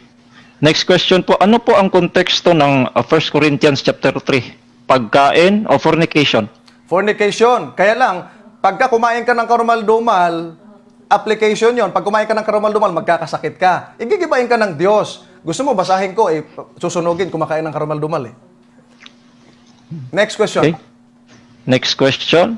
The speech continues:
Speaker 2: Sige po.
Speaker 1: Ah, ah, saan po sa talata sa Biblia, sa New Testament, saan po doon mababasa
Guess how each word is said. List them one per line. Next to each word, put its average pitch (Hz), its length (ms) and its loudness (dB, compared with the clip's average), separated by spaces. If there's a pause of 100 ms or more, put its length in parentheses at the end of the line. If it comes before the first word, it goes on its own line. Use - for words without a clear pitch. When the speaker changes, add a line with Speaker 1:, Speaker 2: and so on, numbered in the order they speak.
Speaker 2:
Sige 190 160 -4
po. 214 80 -4
Speaker 1:
Ah, 127 720 0
ah, 127 560 2 (160)
saan 208 320 2
po - 400 0
sa - 160 -2
talata 165 640 2
sa 147 80 2
Biblia, 135 560 2
sa 135 80 0
New 143 160 4
Testament, 127 480 0
saan 156 240 2
po 156 320 2
doon 135 400 2
mababasa 123 640 0